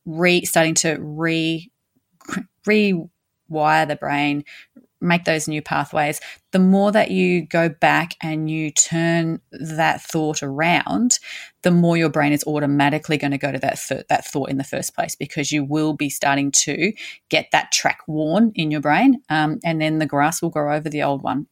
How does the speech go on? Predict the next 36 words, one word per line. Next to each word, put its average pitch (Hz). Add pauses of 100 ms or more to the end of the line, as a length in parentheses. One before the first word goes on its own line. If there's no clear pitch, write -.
and 147
you 156
will 151
start -
to -
actually -
automatically 143
go 139
to -
the 147
thought 139
of, 151 (120)
"I'm 151
doing 147
the 143
best 139
I -
can." 147 (340)
And 185
when 180
you 170
have 165
that -
thought 175
of, -
"I'm 147
doing 147
the 143
best -
I -
can," 175 (260)
the 190
resultant 185
emotions 156
and 147
behaviours 160